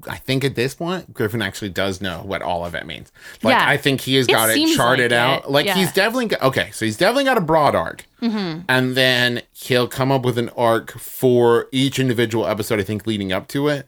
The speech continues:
Speaker 2: Yeah.
Speaker 1: But, like, before we start, like, he has notebook upon notebook upon notebook of, like, notes. And he keeps, like, a Word doc going, and he'll, like, occasionally,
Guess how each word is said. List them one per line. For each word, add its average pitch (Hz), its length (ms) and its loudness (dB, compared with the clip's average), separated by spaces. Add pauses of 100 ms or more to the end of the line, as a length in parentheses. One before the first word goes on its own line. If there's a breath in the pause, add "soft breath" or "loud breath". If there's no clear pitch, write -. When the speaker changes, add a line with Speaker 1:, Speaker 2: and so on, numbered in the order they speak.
(120)
Speaker 2:
Yeah. - 260 -10
Speaker 1:
But, 123 160 2
like, 117 200 2
before 147 360 2
we 135 140 2
start, 104 280 0
like, 110 140 0
he 151 260 -2
has 131 600 0
notebook 127 480 2
upon 98 260 -4
notebook 101 360 -2
upon 92 300 -6
notebook 90 540 -4 (160)
of, 92 220 -6
like, 80 500 -8
notes. 92 480 -6 (280 loud breath)
And 104 120 -4
he 113 140 -4
keeps, 117 340 -2
like, 107 140 -2
a 101 80 0
Word 101 300 -2
doc 101 280 0
going, 101 360 -2
and 92 100 -4
he'll, 104 180 -2
like, 98 200 -2
occasionally, 95 540 -4